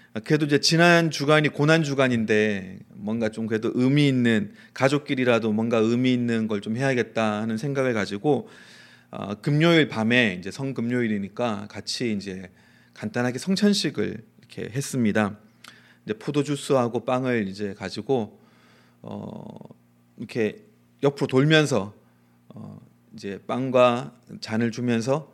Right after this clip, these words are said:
이제 이렇게 이야기하도록 했어요. 아, "This is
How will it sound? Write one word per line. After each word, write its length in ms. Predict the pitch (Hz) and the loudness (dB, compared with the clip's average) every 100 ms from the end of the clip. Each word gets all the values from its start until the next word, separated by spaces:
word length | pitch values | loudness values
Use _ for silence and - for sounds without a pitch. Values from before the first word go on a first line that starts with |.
| _ | _
이제 100 | - | -6
이렇게 260 | 113 151 156 | 0 0 0
이야기하도록 1040 | 113 123 120 107 98 _ _ - 127 117 | 2 2 2 -4 -6 _ _ -10 -6 -6
했어요. 520 | 98 - 95 101 104 101 - - - _ 101 | -8 -10 -8 -6 -8 -12 -20 -20 -20 _ -14
아, 200 | 98 98 | -12 -4
"This 320 | 147 143 - | -2 -2 0
is 360 | 127 110 - | 0 0 -6